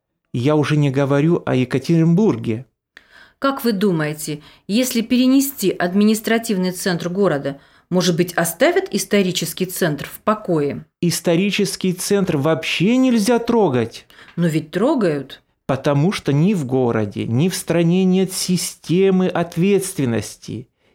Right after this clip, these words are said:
Speaker 1: ни ответственности губернатора, ни правительства. Петербург – удивительный,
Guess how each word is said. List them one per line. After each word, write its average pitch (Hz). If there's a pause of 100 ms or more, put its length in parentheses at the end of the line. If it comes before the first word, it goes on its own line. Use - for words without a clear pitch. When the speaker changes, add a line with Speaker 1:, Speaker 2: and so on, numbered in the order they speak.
Speaker 1:
ни 151
ответственности 214
губернатора, 185 (440)
ни 156
правительства. 185 (500)
Петербург – 131 (320)
удивительный, 127